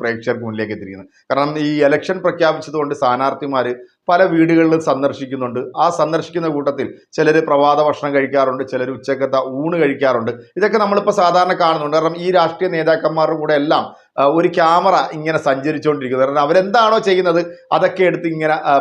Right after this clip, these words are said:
പ്രേക്ഷകരിലേക്ക് ഇട്ടുകൊടുക്കുക എന്നുള്ളതാണ് അവരുടെ ഒരു ദൗത്യം. അത്തരത്തിൽ, ആ, നമ്മുടെ, ആ, മെയിനായിട്ട്, ഏ, നിൽക്കുന്ന ഒരാളാണല്ലോ നമ്മുടെ തൃശ്ശൂരിന്റെ സുരേഷ് ഗോപി. കാരണം നല്ല കിടിലൻ ഒരു പി ആർ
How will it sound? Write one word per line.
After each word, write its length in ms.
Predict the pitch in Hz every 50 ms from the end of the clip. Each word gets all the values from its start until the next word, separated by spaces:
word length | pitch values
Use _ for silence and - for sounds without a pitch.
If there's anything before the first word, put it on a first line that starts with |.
| 139 -
പ്രേക്ഷകരിലേക്ക് 580 | 143 139 139 - 151 151 143 147 143 139 139 -
ഇട്ടുകൊടുക്കുക 460 | - - 160 147 139 135 127 120 131 131
എന്നുള്ളതാണ് 380 | 131 131 131 131 131 131 131 139 143
അവരുടെ 220 | 160 180 175 196
ഒരു 80 | 185 175 160 170
ദൗത്യം. 340 | 180 180 170 - 160 120 - - - _ _ _ - 220
അത്തരത്തിൽ, 480 | 233 - - 294 269 254 - 196 165 139 127 - 165 156
ആ, 20 | 151 151 151 151 151 156 165 185
നമ്മുടെ, 200 | 190 190 190 185 185 196 185
ആ, 40 | 170 170 165 165 160 165 170
മെയിനായിട്ട്, 520 | 185 208 247 262 254 254 240 - - 220 208 - - - 196
ഏ, 100 | 185 185 185 175
നിൽക്കുന്ന 320 | 175 165 170 185 170 175 165
ഒരാളാണല്ലോ 500 | 160 151 151 151 143 139 135 131 123 123 - -
നമ്മുടെ 220 | 147 143 143 139 139 -
തൃശ്ശൂരിന്റെ 520 | 147 139 - - 165 160 147 143 139 143 135 -
സുരേഷ് 320 | 131 131 139 131 135 -
ഗോപി. 160 | 135 117 123 127
കാരണം 180 | 127 131 131 - - - 147
നല്ല 120 | 151 156 156 156 -
കിടിലൻ 360 | 165 160 160 190 196 190 175 165
ഒരു 120 | 151 143 - - - _ _ _
പി 80 | - 139 156 160 160
ആർ 100 | 165